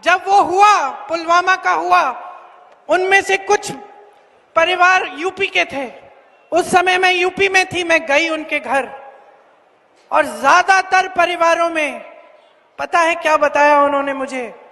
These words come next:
जो बच्चे बचे थे, उन्होंने कहा, "दीदी, हमको भी सेना में भर्ती होना है।" एक लड़की थी, उसका भाई एयरफोर्स में था, उसने कहा, "दीदी, मैं पायलट बनूंगी, मैं एयरफोर्स में भर्ती होंगी।"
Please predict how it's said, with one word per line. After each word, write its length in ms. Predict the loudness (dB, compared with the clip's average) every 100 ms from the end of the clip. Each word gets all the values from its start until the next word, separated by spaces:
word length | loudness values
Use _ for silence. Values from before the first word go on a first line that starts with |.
| _ -20 _ -4
जो 120 | -2
बच्चे 540 | 0 0 0 0 0 2
बचे 360 | 2 0 -2
थे, 300 | -2 -2 -2 -6 -16 -20 -12
उन्होंने 280 | -6 -4 -4
कहा, 280 | -2 0 0
"दीदी, 320 | -2 -6 -6
हमको 380 | -6 -8 -6 -4
भी 160 | -4
सेना 340 | 0 2 4 4
में 180 | 4 2
भर्ती 340 | 0 0 -2
होना 260 | 0 2 2
है।" 480 | 2 0 -4 -10 -18 -20 -20 _ _ _ _ _ _ _ _ _ -2
एक 240 | 0 0 2
लड़की 420 | 2 2 -2 -4
थी, 600 | -2 -4 -4 -8 -18 -20 _ _ _ _ _ _ _ _ _ -10
उसका 320 | -8 -2 0
भाई 280 | 2 0 2
एयरफोर्स 600 | 2 0 0 0 0 -2
में 160 | -8 -6
था, 400 | -4 -4 -6 -14 -20 -20 -14
उसने 260 | -12 -8 -2
कहा, 220 | 0 0
"दीदी, 360 | 0 -4 -4
मैं 320 | -2 -2 0 2
पायलट 420 | 2 2 -2 -2
बनूंगी, 420 | -4 -4 -8 -6
मैं 220 | -2 0
एयरफोर्स 420 | 0 0 0 0
में 140 | -4 -4
भर्ती 300 | -4 -4 -8
होंगी।" 380 | -10 -12 -16